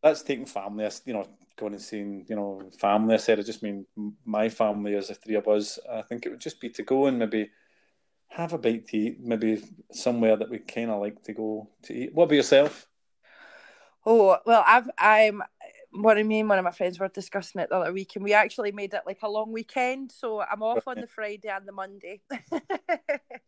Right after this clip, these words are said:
Speaker 1: Stretch
Speaker 2: But
Speaker 1: out
Speaker 2: it,
Speaker 1: as long as you can.
Speaker 2: it is, it is just simple things like going to the gym. I think I've mentioned it before, like, I love to go for a sauna.
Speaker 1: Yeah.
Speaker 2: Um, there's a place in Irvine that I love to go for breakfast. So it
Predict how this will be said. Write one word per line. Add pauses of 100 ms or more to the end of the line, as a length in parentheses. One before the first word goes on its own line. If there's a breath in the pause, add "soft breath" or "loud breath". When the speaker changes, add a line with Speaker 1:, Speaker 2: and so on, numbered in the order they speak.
(180)
Speaker 1:
Stretch
Speaker 2:
But
Speaker 1:
out
Speaker 2:
it,
Speaker 1:
as
long
as
you
can.
Speaker 2:
it (220)
is,
it
is
just (120)
simple
things
like (440)
going
to
the
gym.
I
think
I've
mentioned
it
before,
like,
I
love
to
go
for
a
sauna. (380 soft breath)
Speaker 1:
Yeah. (180)
Speaker 2:
Um, (300)
there's
a
place
in
Irvine
that
I
love
to
go
for
breakfast.
So
it